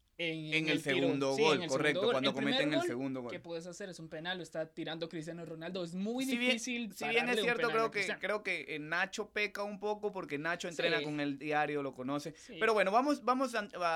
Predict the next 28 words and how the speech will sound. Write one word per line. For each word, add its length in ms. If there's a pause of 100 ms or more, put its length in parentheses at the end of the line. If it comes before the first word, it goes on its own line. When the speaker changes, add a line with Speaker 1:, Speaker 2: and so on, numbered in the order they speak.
(120)
Speaker 2:
a, 60
vamos 240
un 100
poco 220
más 260
al, 180
al, 240
al 200
tema, 360
si 120
te 100
parece, 400 (300)
porque 420
al 160
día 160
de 100
hoy 200
ya 180
tenemos 380
a 40
los 140
dieciséis 420
clasificados, 920 (320)
tenemos 380
Speaker 1:
Sí. 60
Speaker 2:
a 40
diez 240
europeos. 680